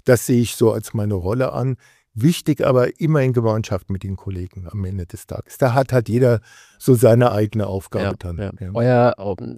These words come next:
Speaker 2: euer oder Teil eures, äh, Rezeptes ist ja die, das, das, ähm, internationale Setup. Ihr seid in über hundert Ländern aktiv. Ähm,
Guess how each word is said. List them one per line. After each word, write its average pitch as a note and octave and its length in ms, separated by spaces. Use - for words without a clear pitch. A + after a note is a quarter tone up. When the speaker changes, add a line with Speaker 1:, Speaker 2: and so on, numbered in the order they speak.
Speaker 2:
euer A2 640
oder G#2 200
Teil A#2+ 320
eures, A2+ 320
äh, - 60
Rezeptes A2 920
ist A2+ 220
ja A2+ 180
die, A2 420
das, G2 300
das, - 260
ähm, G2 400
internationale G2+ 1160
Setup. - 680
Ihr G2+ 100
seid G2+ 140
in F#2+ 120
über G#2+ 280
hundert G#2 300
Ländern G2+ 320
aktiv. - 560
Ähm, G#2 560